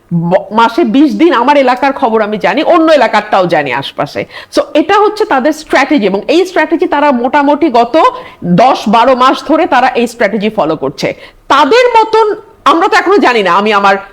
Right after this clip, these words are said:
আসনে নির্বাচন করব কিনা, না হয় ববি হাজ্জার জানে উনি করবেন, কিন্তু আমার দলের, আহ, সেভেন্টি পার্সেন্ট মানুষ কিন্তু, মানে, একেবারে কাগজে কলমে শিওর হওয়া যেটাকে বলে,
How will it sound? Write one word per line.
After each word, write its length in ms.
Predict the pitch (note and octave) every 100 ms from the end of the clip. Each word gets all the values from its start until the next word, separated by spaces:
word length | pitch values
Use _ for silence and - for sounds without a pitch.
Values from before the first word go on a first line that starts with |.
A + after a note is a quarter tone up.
| -
আসনে 360 | A3 G#3+ G#3
নির্বাচন 500 | G3 G3 F3 E3+ E3+
করব 220 | D#3 D3 C#3
কিনা, 240 | D#3+ D3+ - -
না 80 | C#4+
হয় 140 | G#4
ববি 260 | C4 - F#4+
হাজ্জার 360 | E4+ A#3 C#4
জানে 240 | G#3 G3+ F#3+
উনি 160 | F3+
করবেন, 360 | E3+ D#3+ C#3+ D#3 - -
কিন্তু 160 | -
আমার 320 | E4+ F#4 G4 D4+
দলের, 300 | F#4 F#4 F4+
আহ, 560 | F#4 - C4+ A#3+ G3
সেভেন্টি 560 | C#4+ - A#4 D#4 F#4 D#4
পার্সেন্ট 380 | D#4+ G#4 G4+ D4+
মানুষ 340 | D4 C#4+ D#4
কিন্তু, 360 | D#4+ C#4 E4 - -
মানে, 140 | B3 -
একেবারে 300 | C4 C#4+ G4
কাগজে 640 | G#4+ C4+ C4+ C#4 F4 F#4 F#4+ F#4
কলমে 480 | D4+ D#4+ D#4 E4+ E4 -
শিওর 460 | - - D4+ E4+ G4
হওয়া 260 | C4 A3
যেটাকে 380 | F3 E3+ E3+ E3+
বলে, 300 | D3 B2 A2